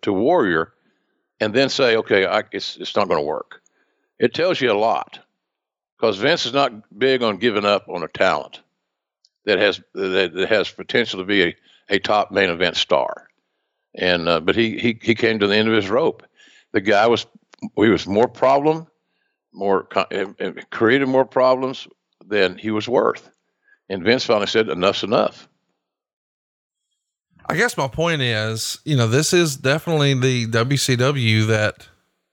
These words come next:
Speaker 2: was, was jumping at the chance to sign former talents from the W W F.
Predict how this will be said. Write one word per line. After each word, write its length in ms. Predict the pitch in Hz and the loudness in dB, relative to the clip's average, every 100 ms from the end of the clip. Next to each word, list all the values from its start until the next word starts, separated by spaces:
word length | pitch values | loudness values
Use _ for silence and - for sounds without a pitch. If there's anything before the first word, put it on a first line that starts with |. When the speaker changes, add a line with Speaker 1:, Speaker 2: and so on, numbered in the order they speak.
| _ _ | _ _
Speaker 2:
was, 420 | 110 113 107 101 - | -6 -2 -2 -4 -10
was 260 | 107 107 98 | -6 -4 -4
jumping 520 | - 139 151 117 110 | 0 0 0 -2 -2
at 120 | 107 | -2
the 80 | 101 | -4
chance 520 | - 117 110 92 - | -2 0 0 -4 -8
to 140 | - | -6
sign 720 | 101 110 113 120 101 101 101 - _ | -4 0 2 2 0 -2 -8 -12 _
former 320 | 120 113 104 | -2 0 -2
talents 480 | - 107 120 95 - | 0 0 0 -2 -6
from 180 | 107 101 | -6 -2
the 80 | |
W 280 | 101 98 101 | 0 0 0
W 340 | 101 95 95 92 | -2 -2 -2 0
F. 460 | 87 85 - _ | 0 -2 -6 _